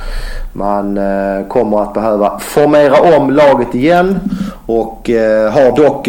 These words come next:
Berget tillbaka, viktige anfallaren. Eh, spelar han ju numera tillsammans med, eh, Jeremejeff. Men det ser ut som att Rakip kommer att kliva in på, eh, eh, mittfältet, eh, tillsammans med, eh, Adu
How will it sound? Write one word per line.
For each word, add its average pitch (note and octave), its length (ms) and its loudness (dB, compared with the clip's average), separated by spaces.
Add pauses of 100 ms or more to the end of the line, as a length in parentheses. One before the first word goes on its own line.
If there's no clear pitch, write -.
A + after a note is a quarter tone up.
(120)
Berget C#3 460 2
tillbaka, A2 600 0 (200)
viktige G#2 580 -4
anfallaren. G2 880 -2 (100)
Eh, G2 280 -6
spelar G#2+ 280 -4
han G2 100 -2
ju G2+ 60 -4
numera G2+ 420 -4
tillsammans F#2 580 -6
med, F#2+ 280 -4
eh, F2+ 120 -4 (460)
Jeremejeff. D3+ 1000 2 (260)
Men G#2+ 300 -4
det A2+ 120 -2
ser C#3+ 140 0
ut C3+ 80 2
som C3 80 -2
att B2+ 140 -2
Rakip C#3 400 -4
kommer A#2 220 -2
att A2 60 -8
kliva A#2 220 -2
in G#2+ 240 -4
på, G2+ 440 0
eh, F#2 240 -4 (720)
eh, F2 240 -6
mittfältet, G2 840 -6
eh, F2 440 -4
tillsammans G2 520 -6
med, F#2 360 -6
eh, F2 220 -6 (260)
Adu C#3+ 360 2